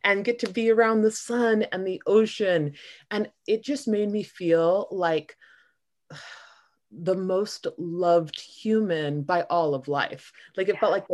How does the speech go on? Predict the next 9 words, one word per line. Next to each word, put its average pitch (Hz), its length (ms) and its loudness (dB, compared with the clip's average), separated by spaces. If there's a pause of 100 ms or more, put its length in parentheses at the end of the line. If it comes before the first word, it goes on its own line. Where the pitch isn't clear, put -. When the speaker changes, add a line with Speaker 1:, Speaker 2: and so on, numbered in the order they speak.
Speaker 1:
water 170 460 4
was 151 220 2
loving 143 360 0
me, 139 120 -4
the 139 140 -10
sand 170 640 -2
was 147 200 -6
loving 143 360 -4
me. 131 260 -6